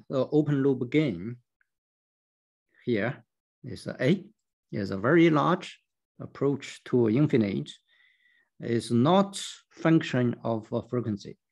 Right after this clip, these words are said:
That is ideal cons-, uh, assumption.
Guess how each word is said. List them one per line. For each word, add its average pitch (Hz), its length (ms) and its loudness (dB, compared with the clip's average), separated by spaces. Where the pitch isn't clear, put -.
That 135 280 2
is 127 240 2
ideal 120 760 4
cons-, 104 400 -4
uh, 107 260 -8
assumption. 135 580 0